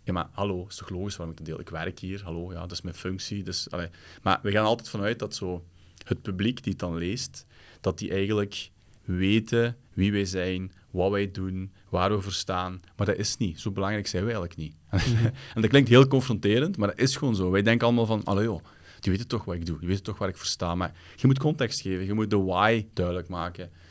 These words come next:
Speaker 1: Eh, zeker op LinkedIn. LinkedIn is dus echt een platform waar kennis wordt gedeeld en het algoritme beloont inhoud, kennis, eh, expertise. Dus, ehm, en meestal als ik dat zo zeg, zijn mensen zoiets van, "Allee joh." En dan zie ik ze zo nadenken van, "God damn."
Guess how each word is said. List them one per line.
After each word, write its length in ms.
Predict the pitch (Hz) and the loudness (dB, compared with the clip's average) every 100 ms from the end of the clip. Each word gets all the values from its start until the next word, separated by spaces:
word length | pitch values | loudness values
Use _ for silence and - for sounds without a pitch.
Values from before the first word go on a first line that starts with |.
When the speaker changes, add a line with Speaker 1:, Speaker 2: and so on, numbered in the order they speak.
| - - - | -20 -20 -10
Speaker 1:
Eh, 160 | 90 85 | -6 -4
zeker 260 | 110 110 110 | -4 -2 -2
op 100 | 104 | 0
LinkedIn. 380 | 101 104 113 | 0 0 0
LinkedIn 260 | 98 98 101 90 | 0 -2 -4 -4
is 40 | |
dus 160 | 95 82 | -4 -6
echt 160 | 82 | -4
een 80 | 98 | -4
platform 420 | 98 - - 127 | -4 -4 -4 -2
waar 160 | 104 - | -2 -2
kennis 300 | - 98 127 | -2 -2 -4
wordt 180 | 101 82 | -8 -10
gedeeld 340 | 82 82 82 | -10 -10 -8
en 80 | 87 | -8
het 120 | 90 | -8
algoritme 480 | 101 92 85 95 107 | -8 -6 -6 -6 -4
beloont 560 | 92 98 95 117 131 - - - - - | -2 -2 -2 -6 -10 -16 -20 -20 -20 -6
inhoud, 520 | 107 110 87 90 87 | -2 -2 -2 -8 -10
kennis, 560 | - 82 95 87 - - | -8 -4 -4 -4 -4 -6
eh, 160 | 78 - | -8 -10
expertise. 680 | 95 - 92 - 95 95 82 | -8 -8 -8 -8 -8 -6 -6
Dus, 300 | 82 - - | -6 -8 -6
ehm, 300 | 85 82 82 - - - - - - - | -6 -4 -6 -10 -20 -20 -20 -20 -20 4
en 80 | 113 | 8
meestal 200 | 127 151 | 10 10
als 80 | 147 | 8
ik 60 | |
dat 80 | 151 | 6
zo 80 | 135 | 6
zeg, 240 | 123 131 | 8 8
zijn 120 | 131 117 | 8 6
mensen 200 | 123 127 | 6 4
zoiets 180 | 120 | -4
van, 200 | - 110 - | -4 -8 -6
"Allee 160 | 95 | -6
joh." 160 | 104 85 - - | -6 -8 -14 -18
En 120 | - 98 | -8 -6
dan 300 | 101 80 95 101 - | -4 -6 -10 -12 -8
zie 160 | - 139 | 0 0
ik 60 | |
ze 100 | 135 | 2
zo 100 | 120 | 0
nadenken 500 | 101 98 117 127 127 | 2 4 4 2 -2
van, 200 | 110 95 - _ - - | -6 -8 -12 _ -18 -10
"God 180 | 85 | -8
damn." 220 | 85 80 | -8 -12